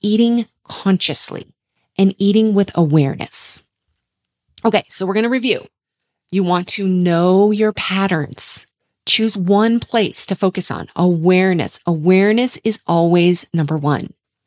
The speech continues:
We want to be intentional. You want to bring this to your conscious mind. Be aware what is happening. What might I be thinking? What's happening in my body?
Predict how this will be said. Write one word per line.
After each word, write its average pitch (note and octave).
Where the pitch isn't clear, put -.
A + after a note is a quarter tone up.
We A3
want A3
to A3+
be G#3
intentional. F#3+
You F3+
want F#3
to -
bring G3
this G3
to G#3
your F3
conscious F#3+
mind. E3+
Be G#3+
aware F#3+
what D3
is A3
happening. E3+
What G3
might G3+
I F#3+
be E3+
thinking? D3
What's -
happening A3
in D#3+
my D3+
body? -